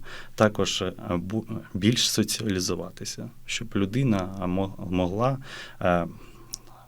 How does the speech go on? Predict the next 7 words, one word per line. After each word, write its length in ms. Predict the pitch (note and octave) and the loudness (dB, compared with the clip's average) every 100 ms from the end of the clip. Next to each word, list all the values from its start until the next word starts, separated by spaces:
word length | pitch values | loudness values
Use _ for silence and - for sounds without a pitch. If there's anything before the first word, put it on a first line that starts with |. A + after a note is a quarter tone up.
| - - - | -20 -12 0
більше 380 | F#2+ A2 - | 2 4 2
розуміти 600 | F#2+ F#2 F#2+ G2 C#3+ - | 2 2 4 4 4 2
в 80 | F2+ | -2
цьому 300 | - G2 F#2+ | 0 -2 0
житті, 340 | F2+ G2 - - | -2 -4 -8 -6
що, 360 | - - F#2+ F2 - - - | -4 -2 -2 -4 -10 -12 -10
е, 100 | - | -6